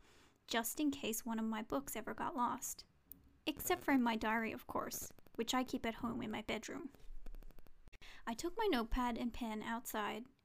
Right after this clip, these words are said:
and sat in the grass next to the football fields. I was one of the only kids there this early in the morning, so I thought I would have a little bit of alone time. I started to write down the first thing that came into my head,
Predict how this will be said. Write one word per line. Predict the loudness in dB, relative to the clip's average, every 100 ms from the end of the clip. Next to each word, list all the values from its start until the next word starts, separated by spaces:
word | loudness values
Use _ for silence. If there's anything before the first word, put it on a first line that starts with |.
| -6
and | -4
sat | 0 0 0
in | 0
the | 0
grass | 0 0 0 -4 -4 -4
next | -4 -4 -4
to | -6
the |
football | -6 -6 -2 -2
fields. | -2 -6 -8 -10 -10 -10 -12 -20 -20 -20 -20 _ _ _ _ _ _ -2
I | 0
was | 4
one | 6
of | 6
the | 4 4
only | 4 4
kids | 4 2 0 -2
there | -2 0 -2 -8 -8
this | -4 -2
early | -2 -2 -2
in | -2
the | 0
morning, | 0 0 -2 -4 -8 -18 _ _ _ -8
so | -2 0 2 0 -2
I | -2 -2
thought | -2 0 2
I | 4
would | 4
have | 2 -2
a | 0
little | 2 2
bit | 0
of | -2 -2
alone | 2 6 8
time. | 6 2 -4 -6 -10 _ _ _ _ _ _ _ _
I | -4
started | 2 2 4
to | 2
write | 4 2 2
down | -2
the | -2
first | -2 -2 -2
thing | -2 -2
that | -2
came | -4 -4
into | -4 -4
my | -4
head, | -2 -4 -6